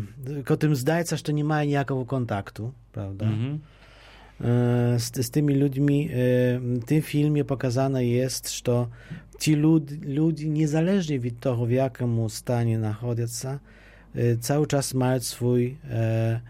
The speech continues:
Speaker 1: e, swoje ludzkie, ludzkie dostojeństwo. Mnie to, że takoż zgadało się, e, e, ja, że ka-, kiedyś to mówił, że w Polsce jest takoż, e, taki instytut, e, w Białymstoku, gdzie rozbudzują ludzi,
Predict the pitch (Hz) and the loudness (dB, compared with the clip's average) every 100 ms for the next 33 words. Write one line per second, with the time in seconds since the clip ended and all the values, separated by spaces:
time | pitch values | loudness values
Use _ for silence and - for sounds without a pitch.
0 | - - - 120 117 117 - 127 123 120 | -18 -18 -4 2 2 2 0 2 4 4
1 | 117 123 123 147 - - 135 123 135 123 | 2 0 0 0 -2 -4 -2 -2 -2 -4
2 | 120 - 110 110 - 101 101 - - 117 | -4 -4 -2 -2 -2 -4 -4 -8 -10 -8
3 | 120 - - - - - - - 131 170 | -10 -18 -20 -20 -20 -20 -20 -4 2 4
4 | 190 175 170 156 156 139 147 156 165 165 | 4 4 2 2 0 0 2 4 4 4
5 | 160 147 139 139 135 135 123 127 127 127 | 0 -6 -4 -2 -2 -4 -4 -2 -2 -2
6 | 123 127 139 143 147 135 123 135 - - | -4 -2 -2 0 -2 -2 -4 -8 -8 -4
7 | 143 131 147 127 127 127 160 160 - 117 | -4 -2 -2 -2 0 0 0 -2 -4 -4
8 | 143 156 - 127 127 - 120 120 - - | -2 -2 -2 -2 -2 -6 -4 -6 -6 -14
9 | - - - - 127 123 123 123 135 135 | -20 -20 -10 0 2 4 0 -2 0 0
10 | 117 - 123 135 170 180 - 117 110 110 | 0 -2 0 2 0 -2 -6 -2 -2 -2
11 | 110 110 110 107 120 113 110 - 147 156 | -2 -4 -2 0 2 2 0 -2 -4 -4
12 | 147 113 113 147 156 - - 131 135 120 | -4 -2 2 0 0 -12 -12 0 2 2
13 | 117 180 156 160 151 - 123 117 139 156 | 2 0 2 2 0 -2 -2 0 2 2
14 | 160 160 | 2 -2